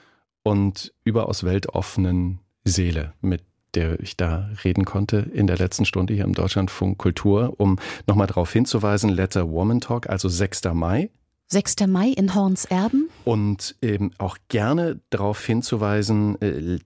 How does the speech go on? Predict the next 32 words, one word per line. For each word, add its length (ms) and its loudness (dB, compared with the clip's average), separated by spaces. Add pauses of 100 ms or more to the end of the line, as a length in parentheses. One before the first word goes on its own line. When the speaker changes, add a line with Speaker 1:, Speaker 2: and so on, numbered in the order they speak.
(120)
Speaker 1:
Landgang 680 0
heißt 180 0
das 140 -2
Buch, 320 -4
das 200 -4
Maja 300 0
Gille 540 -2
geschrieben 580 -2
hat, 400 -6
und 420 -2
sie 260 0
war 140 0
unser 200 0
Gast 260 -2
und 80 2
ich 160 -4
wünsche 220 0
Ihnen 280 2 (320)
nur 140 4
das 180 0
Beste. 300 -4
Herzlichen 380 -4
Speaker 2:
Ja, 100 4
Speaker 1:
Dank. 140 0
Speaker 2:
ich 160 -6
auch 180 -4
natürlich. 720 -4
Speaker 1:
Dankeschön. 420 2
Speaker 2:
Auf 40 2
Wiedersehen. 400 2 (120)
<laughs> 120 -10
Speaker 1:
Nach 720 2